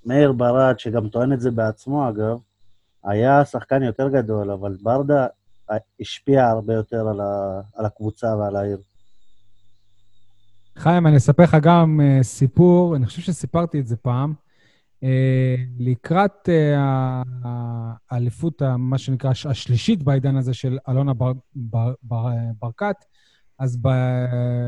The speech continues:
Speaker 2: אני הכנתי כ-, כתבה על, על הפרישה הצפויה של, אה, ברדה, ואז הרמתי טלפון לשלום אביטן,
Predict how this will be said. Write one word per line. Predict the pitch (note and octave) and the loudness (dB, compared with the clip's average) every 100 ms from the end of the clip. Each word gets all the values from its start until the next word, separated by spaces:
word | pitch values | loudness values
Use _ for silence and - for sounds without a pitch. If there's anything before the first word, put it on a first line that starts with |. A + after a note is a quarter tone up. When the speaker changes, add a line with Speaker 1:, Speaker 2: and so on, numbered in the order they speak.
| A#2+ - _ _ | -8 -14 _ _
Speaker 2:
אני | B2+ B2+ | 0 0
הכנתי | D3 F3+ F3+ | 0 0 0
כ-, | - D3 C3+ - | 0 2 0 0
כתבה | B2+ C#3+ F3 F3+ | 2 4 4 4
על, | C#3+ | 4
על | C3+ B2+ | 2 2
הפרישה | B2 C3+ B2+ - E3+ C#3+ B2+ C#3 | 2 2 2 4 2 4 2 0
הצפויה | C3 - - C#3 | -4 0 6 8
של, | C3+ - A#2+ A#2 | 6 4 2 2
אה, | A2+ A2+ | 2 0
ברדה, | G#2 C3 D3+ E3 G#3 G#3+ _ _ _ _ _ _ _ _ - | 2 2 2 2 0 -2 _ _ _ _ _ _ _ _ 2
ואז | D3 F#3 | 4 6
הרמתי | F3+ G3 F#3 E3+ | 6 4 2 2
טלפון | F3+ F3 - D3+ D3 | 4 4 4 4 4
לשלום | C3+ C3 B2+ - D3+ C#3+ | 6 4 4 4 2 4
אביטן, | B2+ C#3 F3+ G#3 A3 | 4 4 2 2 2